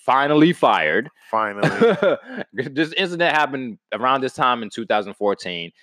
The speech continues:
Speaker 1: It is now two thousand and nineteen, damn near two thousand and twenty.
Speaker 2: Right.
Speaker 1: Um,
Speaker 2: And he done had all this time to, like, save his money up and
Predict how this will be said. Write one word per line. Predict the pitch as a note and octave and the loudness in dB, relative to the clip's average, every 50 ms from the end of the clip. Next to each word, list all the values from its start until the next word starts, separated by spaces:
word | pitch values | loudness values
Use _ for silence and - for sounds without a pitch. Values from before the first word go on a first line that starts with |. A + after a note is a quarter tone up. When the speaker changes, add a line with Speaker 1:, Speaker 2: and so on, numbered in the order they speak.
| _ _ - | _ _ -8
Speaker 1:
It | - F#2 | -6 -6
is | G2 F#2 | -6 -4
now | F#2+ G#2 G#2 | -4 -4 -4
two | - - B2+ A#2 | -4 -6 -8 -4
thousand | - A#2+ G#2+ G2 F#2 F#2+ F#2+ | 0 0 0 0 -2 -6 -12
and | E2+ F2+ F2 F2 E2+ _ _ | -12 -12 -12 -14 -16 _ _
nineteen, | - E2+ E2+ F2+ A2 B2 A2+ - - G#2 F#2+ F2 E2+ D#2+ | -18 -10 -4 -4 -4 -4 -4 -10 -12 -12 -12 -12 -8 -6
damn | F2+ G2 G#2 G2+ | -4 -4 -4 -4
near | G2 F#2 | -6 -6
two | - - - A2 G2+ - - | -6 -6 -8 -8 -6 -4 -2
thousand | G2 F#2 F2+ F2+ F2 - F#2 E2+ | 0 0 2 0 -2 -4 -8 -10
and | D#2+ D2+ - | -10 -12 -12
twenty. | - - - - F#2+ A2 A2 F2+ D#2 D#2 - _ _ _ _ _ _ - | -16 -18 -14 -8 -4 -4 -2 -2 -4 -8 -8 _ _ _ _ _ _ -10
Speaker 2:
Right. | - F3+ F#3 F2+ F#2 F2+ F2+ F2 E2+ E2 | -6 -2 0 2 2 4 4 4 2 2
Speaker 1:
Um, | E2 D#2+ D#2 D2+ D2 _ _ - | 0 -2 -8 -18 -20 _ _ -6
Speaker 2:
And | B2 C3 A#2+ | -4 -4 -4
he | C3 C#3+ | -4 -4
done | C3+ C#3 B2+ | -2 -2 0
had | C3+ B2 A#2 A2+ | 0 0 0 2
all | G#2+ A2 A#2 B2 C3 C3 | 2 2 2 2 0 0
this | B2+ C3 B2 - | -2 -4 -8 -6
time | - C3+ A#2+ A#2+ A#2+ A#2 A2 | -4 -2 -2 0 0 -2 -4
to, | G#2+ | -4
like, | G#2 G#2 G#2 G2+ | -4 -4 -4 -4
save | G2 G2 G2 A#2 A#2 A2+ G2+ | -4 -2 -2 0 0 0 -2
his | G2+ G#2 G2+ | -6 -10 -8
money | A2 A2+ A2+ A2 G#2+ G#2 G2+ | -4 -4 -4 -2 -2 -2 -2
up | F#2+ F#2 _ | -2 -2 _
and | F#2+ F#2 F#2+ | -10 -20 -20